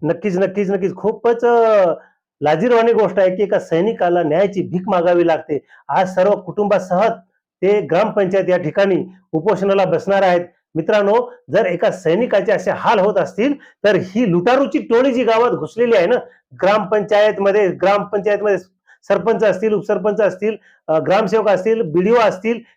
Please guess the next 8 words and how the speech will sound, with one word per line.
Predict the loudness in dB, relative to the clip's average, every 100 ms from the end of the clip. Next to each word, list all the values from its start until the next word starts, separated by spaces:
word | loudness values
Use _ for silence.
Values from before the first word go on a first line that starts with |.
| _
कोणतेही | -2 0 0 0
प्रशासनाचे | 0 -2 0 0 2
अधिकारी | 0 2 2
असतील, | 2 0 -4 -6 _ _ -2
जर | 0 0
अशा | -2 -4 -2 -2
सैनिकाला | -2 -2 -2 -2 -2
न्यायाची | 0 0 0 -2 -6